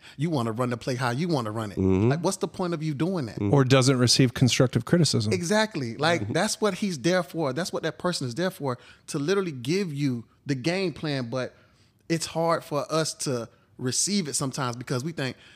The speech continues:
Speaker 1: "Oh, okay, he, he laid it out. Well, maybe I can do it this way and I can tweak this a little bit." No, that wasn't it. That, that, that's not the play.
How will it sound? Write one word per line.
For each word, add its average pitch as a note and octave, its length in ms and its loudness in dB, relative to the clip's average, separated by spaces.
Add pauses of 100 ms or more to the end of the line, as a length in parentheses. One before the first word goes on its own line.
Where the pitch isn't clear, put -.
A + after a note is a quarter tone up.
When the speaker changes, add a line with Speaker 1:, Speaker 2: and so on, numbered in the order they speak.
(200)
Speaker 1:
"Oh, C3 120 2
okay, A#2 200 -6
he, C#3+ 240 -6
he C3 180 -4
laid D3+ 220 2
it D3 80 0
out. C#3 260 2 (160)
Well, C#3+ 100 0
maybe G#3+ 180 0
I F#3 60 -4
can F3 140 -6
do D#3 160 -2
it C3 80 -8 (160)
this D3 240 -2
way A#2+ 220 -4
and A#2 120 -4
I D#3+ 60 -2
can C3+ 160 -6
tweak - 280 -4
this D#3+ 120 -2
a D3 60 -4
little C3+ 200 -2
bit." A#2+ 220 -6 (340)
No, F3 300 -2
that C#3+ 220 -8
wasn't D#3+ 360 0
it. G3+ 220 -6 (500)
That, D#3 200 -6
that, D3+ 200 -8
that's D#3 160 -4
not F3 220 -6
the - 60 -10
play. F3+ 380 -4